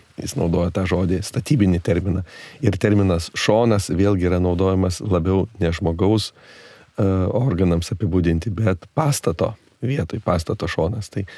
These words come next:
Adomo šonas yra, Adomas tarytum, e, šventykla, iš kurio šono yra vėl pastatoma arba užbaigiama šventykla ir Ieva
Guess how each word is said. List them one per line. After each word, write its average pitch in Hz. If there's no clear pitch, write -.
Adomo 95
šonas 95
yra, 85
Adomas 87
tarytum, 90
e, 110
šventykla, 92
iš 101
kurio 92
šono 92
yra 85
vėl 90
pastatoma 117
arba 98
užbaigiama 87
šventykla 117
ir 95
Ieva 104